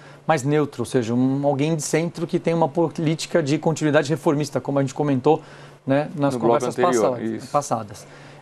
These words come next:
Speaker 1: É, então, acho que o pib para esse ano, mesmo o investimento, tem um volume bom. A gente tá com um volume bom, tanto investimento estrangeiro direto, que é capital de fora vindo investir no país, né, mostrando que o Brasil é um país viável de longo prazo,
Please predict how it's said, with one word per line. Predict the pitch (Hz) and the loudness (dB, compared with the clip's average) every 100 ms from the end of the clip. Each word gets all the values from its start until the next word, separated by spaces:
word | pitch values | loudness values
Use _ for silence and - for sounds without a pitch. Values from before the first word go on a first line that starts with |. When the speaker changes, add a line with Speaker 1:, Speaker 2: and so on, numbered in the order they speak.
| - | -6
Speaker 1:
É, | 139 135 135 135 180 | 0 2 2 2 -2
então, | 147 202 | -2 2
acho | 202 | 2
que | - | 0
o | |
pib | - 196 165 | -2 -2 -2
para | 156 165 | 0 0
esse | - | 2
ano, | 156 208 | 0 2
mesmo | 175 247 226 | 2 2 2
o | |
investimento, | 165 165 - 143 208 226 - 117 214 | 0 -4 -4 -2 0 0 0 -6 0
tem | |
um | 247 | 2
volume | 269 277 | 2 0
bom. | 190 262 143 | 0 0 -2
A | |
gente | 202 - | -4 -2
tá | 269 | 0
com | 277 | 2
um | |
volume | 196 185 170 | 2 0 0
bom, | 139 143 | -2 -2
tanto | 120 247 | -2 -2
investimento | 226 226 190 175 | 0 -2 -4 -4
estrangeiro | 175 156 160 | -4 -2 -2
direto, | 135 139 214 - - - - - - | 0 0 0 -2 -18 -20 -20 -20 -6
que | 156 | -4
é | |
capital | 147 147 170 | 0 2 2
de | 131 | 2
fora | 175 240 147 | 0 2 0
vindo | 160 | 0
investir | 147 135 - 151 | 0 0 -2 -6
no | |
país, | 120 123 147 208 - - - - - | -2 0 2 0 -4 -18 -20 -20 -4
né, | 151 | 0
mostrando | 147 170 190 196 | 2 2 2 2
que | 180 | 2
o | |
Brasil | 156 131 143 | 2 0 2
é | 160 | 2
um | 226 | 2
país | 226 185 170 160 | 2 0 -2 -4
viável | 147 147 139 | 0 2 2
de | 131 | -2
longo | 135 135 113 | -6 -6 -2
prazo, | 143 202 220 | 0 0 -4